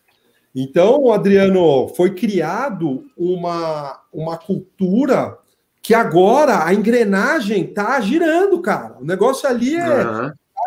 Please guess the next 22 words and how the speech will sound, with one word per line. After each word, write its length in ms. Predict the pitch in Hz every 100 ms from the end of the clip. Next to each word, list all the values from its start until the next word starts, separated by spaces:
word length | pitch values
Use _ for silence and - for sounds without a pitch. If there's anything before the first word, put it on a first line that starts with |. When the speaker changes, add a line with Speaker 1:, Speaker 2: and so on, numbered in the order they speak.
| -
Speaker 1:
girando 720 | 254 208 220 254 294 254 269
e, 60 |
assim, 540 | 247 - 247 226 160 127
vai 160 | 160 196
sair 360 | 196 208 202
cada 280 | 196 208 185
vez 400 | 147 180 220 151
mais, 640 | 151 165 180 196 190 - _ _ _ _ _ 113 -
aparecer 760 | - 147 170 175 165 - 185
cada 240 | 185 190 156
vez 340 | 123 185 196
mais 280 | 160 165 202 202
talento, 580 | 240 220 220 254 - - -
porque, 580 | - - 160 151 117 - _ _ _
é, 360 | - 131 131 127
o 80 | 127
nível 440 | 139 156 190 226
é 60 | 196
muito 460 | 170 196 247 - 190
alto, 400 | 135 117 107 113
muito 420 | 113 151 214 190
alto. 260 | 123 95